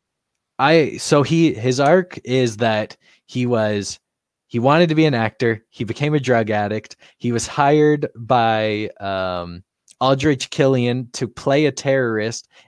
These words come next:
and actually sort of did become a <laughs> terrorist without knowing it. Um,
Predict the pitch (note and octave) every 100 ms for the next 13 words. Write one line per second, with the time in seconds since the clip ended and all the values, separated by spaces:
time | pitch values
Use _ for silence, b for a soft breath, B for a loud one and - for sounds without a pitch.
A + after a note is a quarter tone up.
0 | - D3+ - C#3+ F3 - D#3+ C#3 - C#3+
1 | C3+ B2 A2 E3 E3+ B2+ G#2+ _ C3 -
2 | E3+ G#3 C3 - F#2+ A2+ - E3+ C3 E3+
3 | - - - F3 G3 B B _ B2+ C3
4 | C3 C#3+ A#2+ C3+ D#3 C#3 G2+ G2+ B2 -
5 | _ b b _ _ _ _ - C#3 C3
6 | B2 A#2 G#2+ G2 F2+ F2+